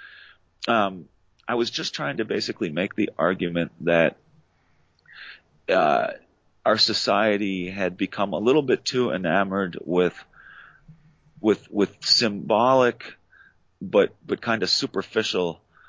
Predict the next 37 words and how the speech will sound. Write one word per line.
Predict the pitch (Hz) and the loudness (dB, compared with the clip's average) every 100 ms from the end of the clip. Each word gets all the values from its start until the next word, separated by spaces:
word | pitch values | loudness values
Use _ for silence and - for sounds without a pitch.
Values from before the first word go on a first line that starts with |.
| _ _ _ | _ _ _
actions, | 107 98 - - 85 80 - - _ | -2 -2 -4 -12 -12 -14 -18 -18 _
um, | 82 92 82 73 64 - _ | -4 -2 -2 -6 -12 -20 _
you | - 95 | -10 -4
know, | 85 73 | -2 -2
uh, | - 67 57 55 55 | -4 -8 -6 -6 -4
like | 71 101 | -2 -2
you | 95 | -2
see | - 92 | 0 2
at, | 78 - | 0 0
at | 78 - | -4 -2
some | 98 | -2
of | 90 | 0
these | 78 | 0
sporting | - 107 95 87 | 0 2 2 2
events. | 87 87 80 - - - | 0 2 0 0 -4 -2
Um, | 82 78 71 69 - - - | 0 0 -2 -6 -16 -20 0
there | 101 | 2
was | 98 | 2
a | |
book | 85 95 - | 2 0 0
called | 90 80 | -2 2
Billy | 95 92 | 2 4
Lynn's | 87 87 87 95 | 0 -2 -4 -2
Long | 85 87 | 0 0
Halftime | 92 87 - 73 | -2 -4 -4 -4
Walk | 73 82 80 - | 2 2 0 -4
that, | 62 - - - | -6 -6 -12 -4
uh, | 87 | -2
is | 85 95 | -2 0
an | 95 | -2
entire | - 101 85 | 0 0 2
book | 78 - | 0 -2
kinda | 90 80 | -4 -6
based | 76 80 - | -2 -4 -2
on | 76 | -4
that | 71 - | -4 -4
premise, | 107 95 85 - | 0 0 0 -8